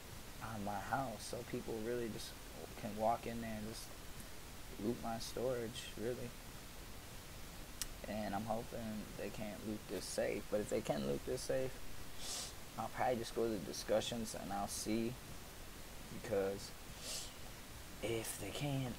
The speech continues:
I'm gonna report it and I'm gonna try to get that changed, because if I got a safe and I got a combination to it, like, I would rather see them make it to where, you know,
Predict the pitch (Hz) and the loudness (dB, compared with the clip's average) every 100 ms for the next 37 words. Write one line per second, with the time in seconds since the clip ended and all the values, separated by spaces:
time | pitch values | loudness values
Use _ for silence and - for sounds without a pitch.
0 | - 113 113 95 95 - 113 110 117 - | 0 0 4 4 2 4 6 8 6 4
1 | - 98 95 104 101 - 95 95 98 98 | -2 -2 0 2 2 2 2 0 4 6
2 | - 110 104 107 - 107 - 101 101 - | 8 6 4 2 2 2 6 6 6 4
3 | - - - - - - - - - - | 2 -2 -6 -8 -8 -8 -8 -6 -6 -8
4 | - 120 - 135 143 104 - - 113 127 | -4 0 2 6 6 6 6 6 8 8
5 | 131 - - - - - - - - 113 | 6 0 -6 -8 -8 -8 -8 -8 -6 0
6 | 107 101 101 117 107 95 117 113 98 107 | 0 2 2 6 6 6 4 4 4 2
7 | 123 - 113 110 117 120 110 - 101 98 | 0 0 0 0 2 4 2 0 -2 -2
8 | 98 - - - - - - - - - | -2 -6 -6 -8 -6 -6 -8 -8 -8 -8
9 | - - - 117 127 104 107 98 - - | -8 -6 4 6 6 6 2 0 -2 0
10 | 110 107 107 107 104 - - 95 104 101 | 0 2 0 0 0 -2 -4 -2 0 0
11 | 101 101 - - 110 98 98 | 0 -4 -6 -6 -2 0 0